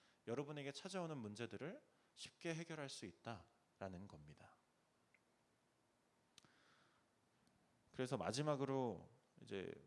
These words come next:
어, 솔리 데오 글로리아라는 말을 들어봤나요? 혹시? 솔리 데오 글로리아? 이게 뭐냐면, 어,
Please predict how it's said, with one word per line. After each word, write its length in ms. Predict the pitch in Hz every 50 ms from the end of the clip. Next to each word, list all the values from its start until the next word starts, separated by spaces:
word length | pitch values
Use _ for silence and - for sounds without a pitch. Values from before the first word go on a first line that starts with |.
| - - _ _ _ _ _ -
어, 220 | 87 80 71 60 - -
솔리 440 | - - - 202 226 240 269 262
데오 260 | 190 190 180 175 165 156
글로리아라는 1000 | - 135 127 143 143 131 131 135 131 127 117 113 107 110 110 107 104 90 82 80 - - - - _ _ - - - - -
말을 280 | 110 107 104 104 113 110
들어봤나요? 680 | - - 120 139 123 98 85 90 90 90 107 151 175 190 - _ _ _ _ _ -
혹시? 320 | 120 - - - 151 170 - _ _ _ _ _ _ _ _ _ _ _ _ _ _ _ _ _ _ _ _ _ -
솔리 380 | - - 180 180 180 175 165
데오 220 | 127 120 110 107 104
글로리아? 520 | - - 98 92 92 87 92 92 104 131 - - - _ _ _ _ _ _ _ _ _ _ _ _ _ _ _ _ _ _ _ _ _ _ _ _ _ _ _ _ _ _ _ _ _ _ _ _ _ _ _ _ _ _ _ _ _ _ _ - -
이게 180 | 139 135 139 147
뭐냐면, 540 | 120 110 107 117 117 127 156 156 107 82 - - - - -
어, 460 | - 113 113 113 110 110 107 95 -